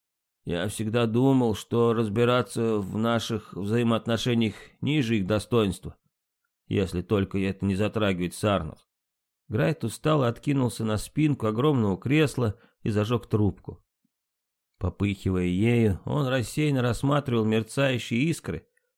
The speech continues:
то и дело пробегавшие по контактам источника энергии.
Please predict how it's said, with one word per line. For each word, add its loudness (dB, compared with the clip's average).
то -2
и 0
дело -2
пробегавшие -2
по -12
контактам -4
источника -6
энергии. -6